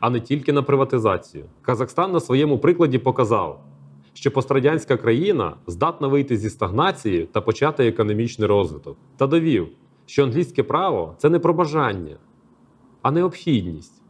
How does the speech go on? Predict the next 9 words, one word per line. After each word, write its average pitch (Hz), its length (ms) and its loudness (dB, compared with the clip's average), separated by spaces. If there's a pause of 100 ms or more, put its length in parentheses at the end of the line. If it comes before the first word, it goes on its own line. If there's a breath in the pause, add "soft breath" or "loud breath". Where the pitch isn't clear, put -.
(120)
якщо 131 320 2
ти 127 100 2
хочеш 160 400 2
залучити 120 500 2
інвестиції. 139 760 0 (160)
Тож 123 200 2
досвід 160 380 0
Казахстану 139 540 0
показує, 85 640 -2